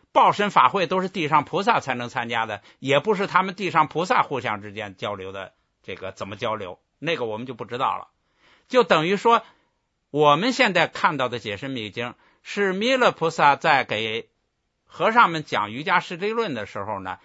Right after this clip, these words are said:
引用了一段，说我们曾经开过一个解深密法会，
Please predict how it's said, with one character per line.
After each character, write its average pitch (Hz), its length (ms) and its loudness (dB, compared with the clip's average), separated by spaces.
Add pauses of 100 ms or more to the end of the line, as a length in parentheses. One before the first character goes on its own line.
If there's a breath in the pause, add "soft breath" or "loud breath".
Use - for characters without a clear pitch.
(140 soft breath)
引 117 400 -4
用 220 240 4
了 135 100 0
一 110 120 -4
段， 107 260 0
说 131 220 -2
我 107 120 -4
们 131 100 -8
曾 120 220 -8
经 123 140 -8
开 131 180 0
过 120 160 -2
一 117 100 -4
个 117 120 -8
解 104 180 -8
深 117 100 -10
密 135 120 -8
法 98 200 -4
会， 139 240 -4